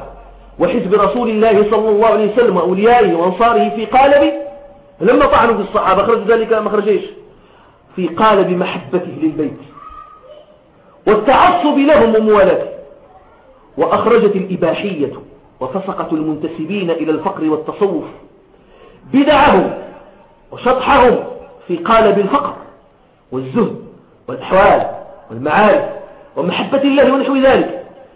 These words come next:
وأخرجت الاتحادية الذين يقولون بوحدة الحلول والاتحاد،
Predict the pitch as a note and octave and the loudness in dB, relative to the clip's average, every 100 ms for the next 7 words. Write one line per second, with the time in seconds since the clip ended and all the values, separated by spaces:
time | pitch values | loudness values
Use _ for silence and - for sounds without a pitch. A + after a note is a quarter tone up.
0 | _ _ _ G3 A#3 C#4+ D4 C#4+ - A#3+ | _ _ _ 0 2 4 2 2 -2 -6
1 | F#3+ B3 - B3 C#4+ D4+ B3+ G#3 - - | -6 -6 2 4 6 4 4 2 0 -8
2 | - - C#3+ F3+ G3 G3+ G3 F#3+ G#3+ F3+ | -18 -14 -4 -2 0 0 -2 -4 -8 -6
3 | F#3+ F#3+ E3 - - - F#3 A3 F#3+ F3+ | -6 -6 -10 -12 -14 -8 -6 -4 -6 -8
4 | - - | -2 -2